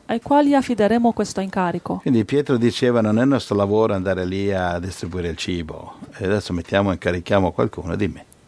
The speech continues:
Speaker 1: Verso quattro. "Quanto a noi, continueremo a dedicarci alla preghiera e al ministero della parola."
Speaker 2: Infatti Dora venne un giorno e mi disse questo messaggio, dice, "Caro fratello Giuseppe, tu i piatti basta?"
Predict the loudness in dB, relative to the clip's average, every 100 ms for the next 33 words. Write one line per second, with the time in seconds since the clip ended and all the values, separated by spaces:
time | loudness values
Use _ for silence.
0 | -20 -20 -12 2 2 2 2 0 -2 -10
1 | -12 -20 _ -20 -20 -2 0 2 2 2
2 | 4 2 2 -2 0 2 2 2 4 4
3 | 2 4 2 4 0 0 0 0 0 0
4 | 2 2 -2 -4 0 2 2 0 0 2
5 | 2 0 -2 -4 -2 2 2 2 0 -2
6 | -2 -2 -4 -8 -12 -20 -20 -20 -14 -4
7 | 0 2 0 2 2 2 2 2 2 0
8 | 2 0 2 0 0 -2 -2 -4 -2 -4
9 | 0 0 0 -2 -2 -4 2 2 2 -2
10 | -2 2 2 4 2 2 -2 0 -2 2
11 | 2 2 -2 -4 -8 -8 -8